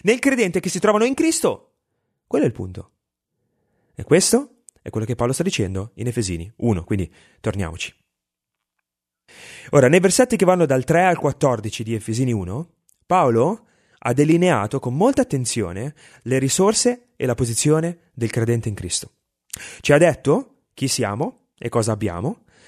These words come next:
È una dichiarazione assolutamente fantastica, una dichiarazione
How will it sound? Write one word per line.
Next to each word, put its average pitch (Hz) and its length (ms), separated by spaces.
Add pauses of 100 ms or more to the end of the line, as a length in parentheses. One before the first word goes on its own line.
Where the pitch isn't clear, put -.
(160)
È 110 180
una 123 120
dichiarazione 135 500
assolutamente 143 640
fantastica, 147 840
una 143 140
dichiarazione 120 540